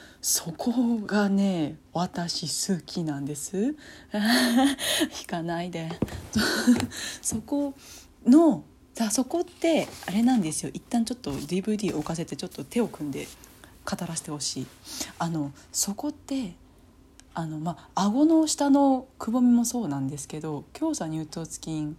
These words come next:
あの、加えて顎の下、ま、下顎角というんですけども、あの、<laughs> 何のラジオだこれ。あの、顎の、違う違う、下の顎の角っちょの角ね。で、それで下顎角って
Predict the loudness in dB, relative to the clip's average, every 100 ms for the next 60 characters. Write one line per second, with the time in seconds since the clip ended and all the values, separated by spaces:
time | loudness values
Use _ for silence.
0 | -14 -20 -20 -20 -20 -20 -16 -8 -6 -6
1 | -8 -2 0 0 -2 -4 -4 -4 -8 _
2 | -6 -4 -2 -2 -4 -6 -8 -8 -8 -4
3 | 0 0 0 -8 -10 -6 -4 -2 -4 -6
4 | -6 -6 -6 -8 -16 -20 -20 -20 -14 -10
5 | -8 -4 -2 2 6 6 6 -2 0 0
6 | 2 2 2 2 2 -2 -4 -6 -6 -8
7 | -8 -10 -10 -10 -10 -8 -6 -2 2 6
8 | 6 4 -2 -8 -4 -4 -6 -4 -2 0
9 | 2 4 4 2 -6 -4 -2 0 0 0
10 | 0 -2 -10 -20 -20 -20 -12 -2 2 2
11 | -2 -8 -6 -6 -6 -10 -18 -10 -4 0
12 | 2 0 -2 0 0 0 -8 -10 -14 -10
13 | -10 -10